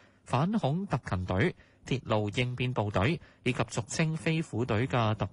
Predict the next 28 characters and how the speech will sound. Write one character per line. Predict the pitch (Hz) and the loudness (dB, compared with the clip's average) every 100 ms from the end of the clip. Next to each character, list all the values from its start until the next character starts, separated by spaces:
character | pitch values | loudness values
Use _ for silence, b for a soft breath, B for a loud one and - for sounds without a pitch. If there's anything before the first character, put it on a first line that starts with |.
| - | -4
別 | 107 | -4
任 | - 98 | -2 -2
務 | 98 92 | -2 0
連。 | 104 90 - _ _ _ _ _ _ _ _ b b b b b b b b b - | -2 -2 -12 _ _ _ _ _ _ _ _ b b b b b b b b b -2
行 | 185 185 | 0 2
政 | 233 233 | 0 0
長 | 196 | -2
官 | 214 254 | 0 -2
林 | 214 107 | 0 -2
鄭 | 104 123 | -2 -2
月 | 127 | 0
娥 | 101 95 | 0 2
話： | 123 120 113 - | 4 2 2 -2
現 | 123 | -6
屆 | 123 135 | 0 0
政 | 135 143 139 | 0 -2 -2
府 | - 113 | -2 -2
喺 | 151 113 156 | 2 2 2
勞 | 113 101 | 2 0
工 | 95 160 165 | 2 0 0
權 | 131 95 | -2 -2
益 | 117 | -2
方 | 151 147 | -2 0
面 | 151 104 - B B | 0 0 -4 B B
交 | 131 135 | 2 4
出 | 135 147 | 2 0
一 | - 143 | 0 -4
張 | 139 143 139 | 0 0 0